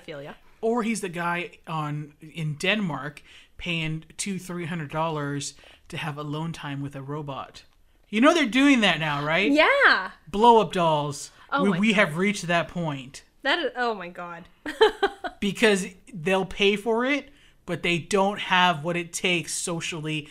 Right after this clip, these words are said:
Speaker 2: to even approach a live woman. A hooker is too much.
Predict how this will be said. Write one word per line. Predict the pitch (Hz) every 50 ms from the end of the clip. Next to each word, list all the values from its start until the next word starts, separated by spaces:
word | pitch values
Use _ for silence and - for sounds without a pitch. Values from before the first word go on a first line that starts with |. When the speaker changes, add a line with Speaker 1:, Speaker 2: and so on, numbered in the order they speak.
| - - _ _
Speaker 2:
to | - - 185
even | 175 185 165 156 175 170
approach | 147 143 - - - - 175 170 165 -
a | 160 151
live | 147 147 143 143 143 135 127
woman. | 131 143 147 139 135 127 131 131 - - - - -
A | 180 175 143
hooker | - - - 226 208 208 - 220 214
is | 214 165 156 - -
too | - - - 202 185 180
much. | 165 160 151 143 120 - - - - - -